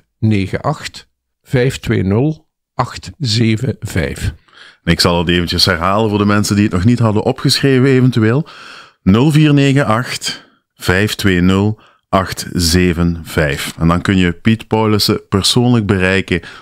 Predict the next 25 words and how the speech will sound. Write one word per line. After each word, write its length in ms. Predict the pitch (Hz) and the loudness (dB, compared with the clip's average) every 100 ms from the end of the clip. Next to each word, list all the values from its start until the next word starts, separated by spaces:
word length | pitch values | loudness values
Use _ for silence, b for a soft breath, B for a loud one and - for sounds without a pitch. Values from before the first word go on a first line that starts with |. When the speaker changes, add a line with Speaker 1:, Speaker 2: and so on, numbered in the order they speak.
| B | B
Speaker 2:
voor 280 | - 95 - | -4 -4 0
al 340 | 104 107 - | 0 0 -2
zijn 340 | 85 95 95 87 | -2 0 2 2
diensten 440 | 101 104 - 104 | 4 2 0 0
in 160 | 90 87 | 0 2
zaken 540 | 92 87 82 85 - | 0 0 -2 -4 -4
foto's. 640 | - 101 - 80 - - B B B B B B _ | -2 -2 0 0 0 -2 B B B B B B _
Piet, 200 | 143 127 | 0 2
hartelijk 420 | 117 - 127 110 | 0 2 2 2
dank 240 | 113 131 | 2 2
voor 160 | - 127 | 2 2
je 100 | 110 | 2
komst. 380 | - 170 - 139 | 0 0 0 -2
Ik 140 | 120 | 2
wens 240 | 123 120 | 2 2
je 80 | 131 | 2
ook 80 | 131 | 2
nog 160 | 127 - | 0 2
veel 240 | 143 143 | 0 0
succes 520 | - 131 - 131 - | -2 -2 2 2 2
in, 160 | 127 120 | 2 4
eh, 160 | 117 110 | 2 2
de 100 | 110 | 2
volgende 340 | 107 117 117 | 2 2 4
maanden. 520 | 113 113 113 117 117 | 4 2 2 2 2